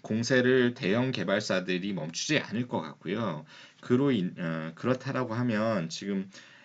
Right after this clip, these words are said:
애플한테 지금 제기되고 있는 여러 가지, 어, 독점적인 행포와 관련된 여러 감시의 눈이라든가 비난 여론도,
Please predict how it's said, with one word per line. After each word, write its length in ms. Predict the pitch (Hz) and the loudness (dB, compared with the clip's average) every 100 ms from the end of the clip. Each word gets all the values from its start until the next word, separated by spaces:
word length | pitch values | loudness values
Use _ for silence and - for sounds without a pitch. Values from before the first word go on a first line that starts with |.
| - | -6
애플한테 1160 | - - - 147 147 143 135 131 127 123 123 | -6 -4 0 2 4 4 4 2 0 -2 -2
지금 240 | 110 117 107 | -4 -2 -2
제기되고 420 | - 92 98 98 | -2 -4 0 0
있는 140 | 92 | -2
여러 100 | 76 | -4
가지, 420 | 90 95 95 90 82 - - _ | -6 -6 -2 -4 -4 -12 -20 _
어, 100 | - | -14
독점적인 600 | 76 104 - 131 123 117 | -8 -6 0 2 2 0
행포와 420 | 117 175 180 156 127 | 0 -2 0 0 2
관련된 640 | 87 95 92 80 92 160 - _ _ 87 | 2 0 0 -2 -4 -6 -10 _ _ -8
여러 200 | 87 90 | -6 -6
감시의 460 | - 87 90 113 | -4 -4 -2 0
눈이라든가 800 | 90 80 80 78 78 76 69 73 | 0 -2 -4 -6 -8 -10 -10 -12
비난 340 | - 101 113 113 | -6 0 0 0
여론도, 640 | 80 80 80 82 127 175 | -2 -4 -6 -4 -4 -4